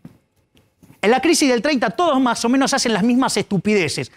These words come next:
Entonces Argentina oscilaba entre el quinto y el octavo país del mundo sin gran diferencia. De hecho,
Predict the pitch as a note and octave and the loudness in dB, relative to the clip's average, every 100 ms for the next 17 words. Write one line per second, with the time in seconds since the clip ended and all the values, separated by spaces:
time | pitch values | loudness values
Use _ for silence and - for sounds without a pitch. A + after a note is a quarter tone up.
0 | _ C4 C#4 D4 C#4 B3+ A3 C#4 A#3 - | _ -2 0 0 0 0 0 0 -2 -2
1 | A#3 A3+ G#3 F#3 G#3+ D4+ D#4 C#4 A#3 A3 | -2 0 0 0 0 0 0 0 0 0
2 | D#4+ D4 C#4 C4+ B3 A#3+ D4 C4+ C#4+ D#4 | 0 0 0 0 2 2 2 2 0 -2
3 | - - _ _ _ _ _ _ _ _ | -6 -20 _ _ _ _ _ _ _ _
4 | _ _ _ - C#4 A#3+ C4 C4 A#3+ A3 | _ _ _ -4 0 2 2 2 0 0
5 | G#3+ - C4 C#4+ G#3 A3 A3 D4 - B3+ | -2 0 0 0 0 -2 0 -2 0 -2
6 | - | -4